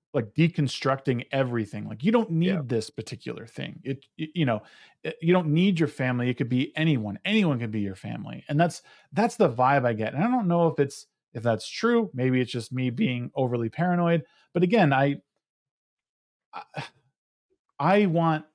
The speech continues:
Speaker 1: what I want from my kids is for them to understand, like, I don't know, I, and this is gonna sound weird, but, like,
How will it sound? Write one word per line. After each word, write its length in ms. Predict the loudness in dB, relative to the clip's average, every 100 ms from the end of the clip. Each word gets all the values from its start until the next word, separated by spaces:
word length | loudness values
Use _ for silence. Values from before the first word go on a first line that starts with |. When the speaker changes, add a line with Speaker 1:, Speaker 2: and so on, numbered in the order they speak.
| _ _ _ _ _ _ -4
Speaker 1:
what 120 | 0
I 140 | 4 4
want 260 | 4 2
from 100 | -2
my 160 | -2 -2
kids 400 | -2 -4 -4 -8
is 360 | 0 0 0 -6 _ _ _ -2
for 120 | 0
them 400 | 2 4 4 0
to 500 | -4 -2 0 0 -2 0
understand, 760 | 2 0 0 -4 -2 -2 -2
like, 320 | -2 -4 -4 _ _ _ _ _ _ _
I 80 | 0
don't 100 | 2
know, 200 | 4 2
I, 120 | -4 -10 _ -20 _ _ -2
and 80 | 0
this 120 | 0
is 60 | 2
gonna 140 | 0
sound 460 | 2 2 2 -2 -8
weird, 480 | 0 4 4 2 -2 -6
but, 300 | 0 0 2
like, 240 | -2 -4